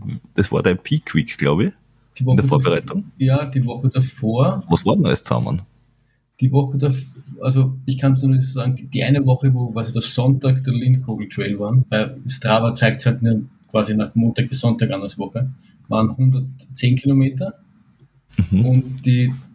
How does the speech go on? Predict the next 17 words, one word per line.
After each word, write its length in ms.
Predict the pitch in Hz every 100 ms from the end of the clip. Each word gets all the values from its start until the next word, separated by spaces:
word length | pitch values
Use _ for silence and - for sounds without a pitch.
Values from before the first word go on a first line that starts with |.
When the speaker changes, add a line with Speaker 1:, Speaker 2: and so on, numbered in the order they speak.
| -
Speaker 2:
Woche 300 | 120 123 131
danach 520 | 120 113 110 139 135 - - _ _ _ _ _ _ _ -
waren 500 | 123 123 123 131 123
hundertsechzehn, 1300 | 127 127 - - - - - - 120 113 - - 113
obwohl 260 | - 113
da 60 | 117
jetzt 160 | - 127
ein 100 | -
paar 160 | 107
Radfahrten 640 | 92 113 117 - - - -
auch 180 | -
drinnen 220 | - 57 57
sind, 260 | - -
aber 120 | 55
es 260 | 52 - -
waren 160 | 50 55
nur 240 | 55 -